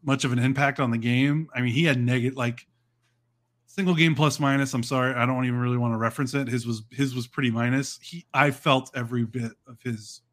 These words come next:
negative <laughs> plus minus. Like, he, he,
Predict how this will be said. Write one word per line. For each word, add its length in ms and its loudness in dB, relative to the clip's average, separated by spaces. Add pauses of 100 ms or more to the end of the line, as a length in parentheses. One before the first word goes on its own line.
(280)
negative 380 -10 (200)
<laughs> 180 -20
plus 240 2
minus. 360 0 (240)
Like, 160 2
he, 280 8
he, 580 6